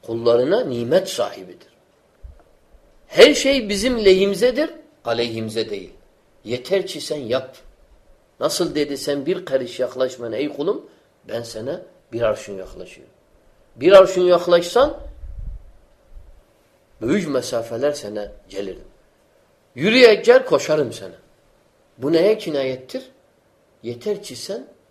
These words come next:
çaba göster. Biz de hakiki mümin olmak istiyorsak, işte bir şube canlandıralım.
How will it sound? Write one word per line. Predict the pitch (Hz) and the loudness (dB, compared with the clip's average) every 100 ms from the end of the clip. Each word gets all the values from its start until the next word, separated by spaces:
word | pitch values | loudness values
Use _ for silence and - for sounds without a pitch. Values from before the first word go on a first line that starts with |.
| _ _ _ _ _ _ - | _ _ _ _ _ _ -12
çaba | 120 110 | -8 -6
göster. | 95 95 - - _ _ _ - | -6 -8 -16 -20 _ _ _ -6
Biz | 175 214 185 | -2 0 0
de | |
hakiki | 143 143 - 160 - | 0 -2 -4 -6 -2
mümin | 170 160 151 151 | -2 -2 -2 -2
olmak | 143 147 147 143 | -2 0 -4 -4
istiyorsak, | 143 - 170 - 202 208 - _ _ _ _ _ - | -8 -6 -6 0 -2 -2 -16 _ _ _ _ _ -10
işte | 175 - 143 | -8 -2 -2
bir | 180 170 | 0 -2
şube | - 127 156 185 | -2 -4 0 0
canlandıralım. | 147 131 113 107 95 85 | 2 0 -2 -4 -6 -8